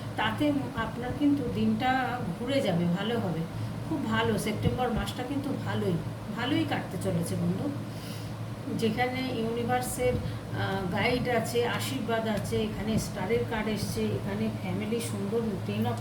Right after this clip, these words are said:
কাপস এসছে। আপনার এখানে তো যা দেখছি খারাপ না,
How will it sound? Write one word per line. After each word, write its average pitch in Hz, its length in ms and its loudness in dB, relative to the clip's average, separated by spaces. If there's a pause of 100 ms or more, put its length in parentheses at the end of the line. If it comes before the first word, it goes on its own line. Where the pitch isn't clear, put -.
(100)
কাপস 240 280 2 (100)
এসছে। 220 300 0 (560)
আপনার 285 260 0
এখানে 262 220 0 (120)
তো 277 80 -2 (560)
যা 240 100 0 (140)
দেখছি 233 360 0 (540)
খারাপ 247 260 2 (100)
না, 180 60 0